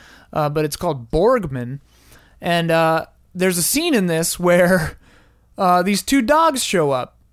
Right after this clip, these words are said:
And as the audience, you're kinda like, "Are these two dogs those two weird guys from before? Like, is this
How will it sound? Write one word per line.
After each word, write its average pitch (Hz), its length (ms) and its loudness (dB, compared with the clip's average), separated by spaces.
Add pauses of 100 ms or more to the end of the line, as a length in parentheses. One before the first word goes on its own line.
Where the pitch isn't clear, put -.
(380)
And 196 160 0
as 226 140 2
the 226 120 0
audience, 269 500 2
you're 202 80 -2
kinda 220 300 0
like, 175 360 -2 (1000)
"Are 180 100 -14
these 359 340 -6 (200)
two 359 280 -4 (200)
dogs 320 400 0
those 311 220 -2
two 320 240 -4
weird 262 420 -2
guys 302 400 0
from 370 180 -6
before? 403 440 -2
Like, 269 140 0
is 240 140 -2
this 302 220 -4